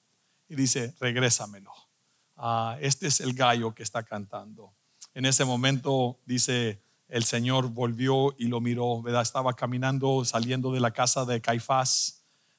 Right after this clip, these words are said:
después de ser torturado, abofeteado, ah, y él está saliendo, y mientras que él salía y se iba, da la vuelta y le da la mirada a Pedro, y en ese momento Pedro supo que Jesús sabía, que él sabía, que Dios sabía,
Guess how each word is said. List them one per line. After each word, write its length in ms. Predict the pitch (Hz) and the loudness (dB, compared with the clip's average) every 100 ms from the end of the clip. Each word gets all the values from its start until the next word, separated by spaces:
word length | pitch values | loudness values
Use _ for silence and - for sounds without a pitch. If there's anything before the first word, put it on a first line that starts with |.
| - | -10
después 340 | 117 - 131 | -10 -2 0
de 80 | 127 | 0
ser 200 | - 120 | 0 -4
torturado, 640 | - 120 127 127 131 131 | -4 -8 -2 2 2 4
abofeteado, 920 | 131 123 117 120 139 131 135 139 123 - - - _ | 0 0 -4 -6 2 4 4 4 2 -4 -20 -20 _
ah, 480 | - 117 117 117 123 - | 0 4 4 2 -2 -10
y 540 | 127 123 123 120 113 - _ | -4 0 0 0 -4 -8 _
él 360 | - 127 123 117 | 0 4 4 2
está 300 | 123 113 131 | -6 -4 -4
saliendo, 800 | 123 131 135 143 135 123 123 127 | -2 0 2 4 4 2 0 0
y 100 | 123 | -2
mientras 340 | 123 120 113 - | -2 -4 -4 -6
que 140 | 123 | -4
él 80 | 127 | -4
salía 460 | 151 147 151 143 | -2 0 2 4
y 40 | 131 | 4
se 160 | 135 | 2
iba, 420 | 135 120 117 117 117 | 2 2 4 2 4
da 140 | 120 | 4
la 140 | 131 | 4
vuelta 800 | 135 139 131 117 - 110 107 104 _ _ _ _ _ _ | 2 2 2 2 2 0 0 -8 _ _ _ _ _ _
y 60 | 117 | -4
le 140 | 117 | 0
da 120 | 120 | 2
la 140 | 123 123 | 2 2
mirada 380 | 127 123 127 127 | 2 2 2 0
a 120 | 117 | 0
Pedro, 320 | 123 117 113 | 0 0 -2
y 60 | 113 | -2
en 80 | |
ese 180 | 117 143 | -2 -2
momento 460 | 143 139 127 117 120 | -2 -2 -2 -2 -2
Pedro 280 | 135 135 147 | 2 4 4
supo 400 | 143 156 156 143 | 2 0 0 -2
que 140 | - 117 | -2 -4
Jesús 400 | 117 - 151 - | -2 -2 -2 0
sabía, 420 | 147 127 123 117 | 0 0 2 0
que 160 | 127 | 2
él 120 | 139 151 | 0 2
sabía, 420 | 147 123 131 117 | 0 0 -2 -2
que 480 | 120 117 120 120 120 | -4 -6 -6 -6 -6
Dios 260 | 135 143 | -4 -2
sabía, 380 | 165 139 135 131 | -2 0 0 0